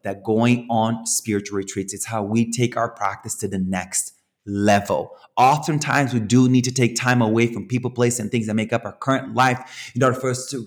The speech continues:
truly discover who are we really and what is it that I want to do in my life. And maybe you're like, "I already know who I am and I'm already happy with what I'm doing in my life," but you want to actually bring more joy, more bliss. You actually want to be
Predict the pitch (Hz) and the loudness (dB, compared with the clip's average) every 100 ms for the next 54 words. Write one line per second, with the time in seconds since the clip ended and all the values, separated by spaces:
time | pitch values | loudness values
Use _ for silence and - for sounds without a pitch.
0 | - - 247 277 277 170 147 - 135 127 | -8 -6 0 2 4 4 2 0 -2 -2
1 | 123 - 294 302 - - 170 196 220 208 | -6 -4 -2 -2 -6 -6 -2 0 2 2
2 | 165 117 110 - 147 170 240 247 180 123 | 2 0 -4 -4 2 6 6 6 4 2
3 | - - - 165 180 226 254 233 226 196 | -4 -10 -6 -2 2 2 2 0 0 0
4 | 165 160 127 147 131 147 131 123 123 110 | 0 -2 -2 0 2 2 2 4 2 0
5 | 120 135 95 - - _ _ 143 196 214 | -2 -2 -2 -8 -20 _ _ 0 2 6
6 | 214 196 185 - - - 349 262 196 185 | 6 6 2 -4 -2 2 4 4 6 6
7 | 170 180 190 190 - - - 156 175 220 | 6 4 2 0 -8 -12 -2 2 4 4
8 | 214 160 156 156 151 139 127 131 127 123 | 2 2 2 2 2 4 6 6 6 6
9 | 127 135 - - 127 - 123 123 160 139 | 4 2 -4 -4 -2 0 2 4 4 2
10 | - - - 131 147 - 113 92 120 120 | -4 -4 -2 -2 -2 -4 -4 0 4 4
11 | 110 98 95 - 104 104 127 175 - _ | 2 0 -2 0 2 2 2 0 -6 _
12 | _ _ _ - 123 110 90 101 101 143 | _ _ _ 0 4 4 0 -8 -4 0
13 | 165 - - - - _ - 127 131 147 | 2 2 0 -4 -12 _ -6 -4 0 -2
14 | - - 156 147 147 120 127 123 | -2 -2 0 0 0 0 2 0